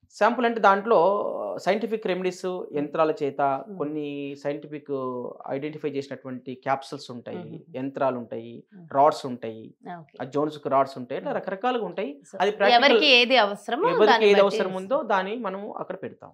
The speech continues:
Speaker 2: ఆ, ఓకే. నిజంగా చాలా ఇంట్రెస్టింగ్‌గా ఉందండి.
Speaker 1: అవును.
Speaker 2: So అంటే మామూలు, ఆ, జ్యోతిష్యం కాకుండా సైంటిఫికల్లీ ప్రూవెన్ అయినటువంటి జ్యోతిష్య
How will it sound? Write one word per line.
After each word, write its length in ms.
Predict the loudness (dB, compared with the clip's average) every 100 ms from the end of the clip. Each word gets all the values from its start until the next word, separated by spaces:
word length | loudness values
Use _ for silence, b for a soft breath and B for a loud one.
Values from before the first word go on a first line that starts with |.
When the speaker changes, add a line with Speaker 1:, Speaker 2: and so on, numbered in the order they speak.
| -18
Speaker 2:
ఆ, 40 |
ఓకే. 280 | -18 -18 _ _ -18
నిజంగా 300 | -12 -8 -6
చాలా 260 | 2 4 4
ఇంట్రెస్టింగ్‌గా 580 | 0 -4 -2 -4 -2 -4
ఉందండి. 380 | -4 -8 -10
Speaker 1:
అవును. 300 | -10 -10 -12 -18 _
Speaker 2:
So 100 | 2
అంటే 220 | 2 4
మామూలు, 640 | 4 4 4 2 -2 -2 0
ఆ, 60 | 0 -2 -4
జ్యోతిష్యం 500 | -2 -2 -2 -6 -4
కాకుండా 400 | -4 -4 -6 -8
సైంటిఫికల్లీ 1080 | -4 -2 0 -2 -8 -2 -2 -2 -4 -4 -6
ప్రూవెన్ 460 | -2 0 2 0 -4 _
అయినటువంటి 560 | -10 -8 -8 -8 -10 -8 -8 -6
జ్యోతిష్య 140 | -8